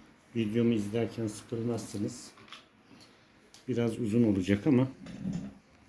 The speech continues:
bakalım nasıl bir sonuç çıkacak.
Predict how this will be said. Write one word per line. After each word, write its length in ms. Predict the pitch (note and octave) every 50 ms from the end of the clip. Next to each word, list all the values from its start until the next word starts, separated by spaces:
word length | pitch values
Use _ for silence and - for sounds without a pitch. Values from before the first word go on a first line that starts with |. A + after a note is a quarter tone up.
| - - - - - - - - - _ _ _ - - - _ _ _ _ _ _ _ _ _ _ _ _ - - _ _ _ _ _ _ -
bakalım 420 | A2 - - G2 F#2+ G2+ G#2+ A#2
nasıl 260 | A#2 A#2 A2 - G#2 G2
bir 60 | F#2
sonuç 340 | - - F#2+ F#2+ F#2 - -
çıkacak. 420 | - - - B2+ - - -